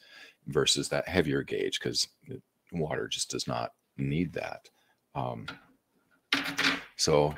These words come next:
anyway, yes, adding the rings and any of the tools too. So that's it, is a lot of people send in photos of the tools that they create or, you know, combinations that they put together where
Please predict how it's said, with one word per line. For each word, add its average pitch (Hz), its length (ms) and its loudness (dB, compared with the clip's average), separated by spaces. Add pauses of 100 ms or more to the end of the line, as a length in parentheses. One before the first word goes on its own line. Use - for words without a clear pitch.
(100)
anyway, 76 480 8
yes, - 380 4
adding 90 360 10
the 87 100 8
rings 78 680 4 (440)
and 147 360 10
any 101 200 8
of 92 80 8
the 76 80 8
tools 65 420 4
too. 92 260 8 (300)
So - 140 4
that's 110 300 12
it, 104 100 12
is 87 140 8
a 90 60 12
lot 101 180 10
of 127 60 2
people 107 300 12
send 95 280 8
in 90 100 6
photos 87 440 10
of 82 260 6
the 85 40 -2
tools 82 340 6
that 80 120 4
they 71 100 4
create 87 580 6
or, 76 340 4
you 82 140 -2
know, 76 300 0 (360)
combinations 78 800 4
that 76 120 4
they 76 120 2
put - 180 0
together 139 520 4 (420)
where 76 600 8